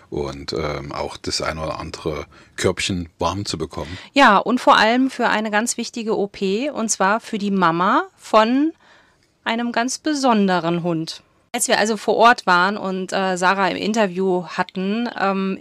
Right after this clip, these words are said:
Speaker 2: ist dort immer wieder so ein kleines Fellknäuel um uns
Speaker 1: <laughs>
Speaker 2: herumgelaufen.
Speaker 1: Ja.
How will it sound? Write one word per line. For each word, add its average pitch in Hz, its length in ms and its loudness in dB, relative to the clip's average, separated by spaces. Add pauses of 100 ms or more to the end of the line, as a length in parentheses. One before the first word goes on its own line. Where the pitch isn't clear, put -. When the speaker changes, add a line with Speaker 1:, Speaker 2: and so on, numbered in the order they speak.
Speaker 2:
ist - 440 -2
dort 233 480 -2
immer 240 320 -2
wieder 226 220 2
so 208 120 0
ein 208 220 0
kleines 214 580 0 (420)
Fellknäuel 180 1040 2
um 202 220 0
uns 190 220 0
Speaker 1:
<laughs> - 0 -
Speaker 2:
herumgelaufen. 170 1120 0
Speaker 1:
Ja. 113 240 -12